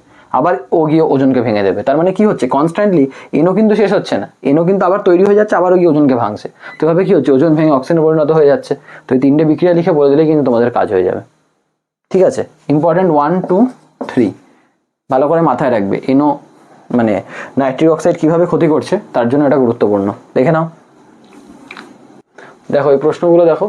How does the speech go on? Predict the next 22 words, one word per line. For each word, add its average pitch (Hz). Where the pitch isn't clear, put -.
কি 175
বলেছে 160
প্রথমে, 156
ওজোন 156
স্তরের 175
সৃষ্টি 147
ও -
ধ্বংস 139
কীভাবে 131
হয়? 107
খুব 151
ইম্পর্টেন্ট 147
প্রশ্ন, 151
এটা 131
কিন্তু 147
আমাদের 120
মাধ্যমিক 139
পারপাসেই 143
খুব 165
দরকারি 139
একটা 147
প্রশ্ন। 113